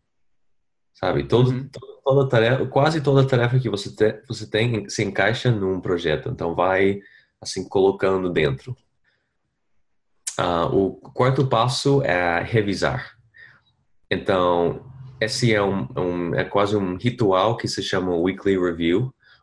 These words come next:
Speaker 1: Uma vez por semana, você senta e você tem um processo que você,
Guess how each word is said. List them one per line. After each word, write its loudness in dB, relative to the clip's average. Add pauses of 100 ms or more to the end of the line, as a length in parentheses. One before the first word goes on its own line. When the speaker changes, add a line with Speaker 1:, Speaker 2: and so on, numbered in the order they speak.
Speaker 1:
Uma 8
vez -2
por -2
semana, 0
você -4
senta 0 (260)
e -4
você -4
tem 2
um 0
processo 0
que -4
você, -2